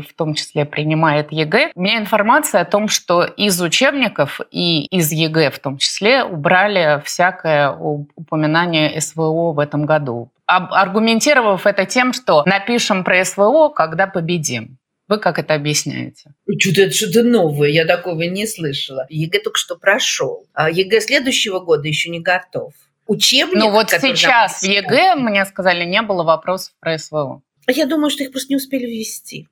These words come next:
Speaker 2: Я бы не стала обольщаться. Это же медленно работающая машина. Те самые варианты егэ, они готовятся где-то в январе, в феврале.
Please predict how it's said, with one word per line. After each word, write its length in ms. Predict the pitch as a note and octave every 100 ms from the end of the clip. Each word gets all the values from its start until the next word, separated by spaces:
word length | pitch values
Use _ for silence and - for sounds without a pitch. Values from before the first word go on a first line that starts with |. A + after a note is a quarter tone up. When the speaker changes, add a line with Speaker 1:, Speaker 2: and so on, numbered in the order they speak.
| G#3
Speaker 2:
Я 180 | A#3
бы 60 | A#3
не 60 | G3+
стала 280 | F#3 D3
обольщаться. 760 | C3 C#3 C3+ - C3 - - D3 -
Это 220 | C4+ D#4+
же 100 | D#4+
медленно 440 | F#4+ G#4+ C#4 A#3+
работающая 640 | A3+ A3 C#4 B3+ A3+ - A3
машина. 680 | G#3 G#3+ - F3+ D3 C3+ C#3 D#3
Те 100 | G#3+
самые 260 | A3+ G#3+
варианты 360 | G#3 C4+ C4+ C4+
егэ, 600 | A#3+ C4 A#3+ G4+ F4+ B3
они 240 | - A3 C#4
готовятся 680 | G3+ G#3 G#3 D4+ C4+ - F#3
где-то 280 | F#3 F#3
в 40 | F3
январе, 400 | F#3+ G3 G#3 B3+
в 20 |
феврале. 640 | - F3+ F#3 F3 E3+ -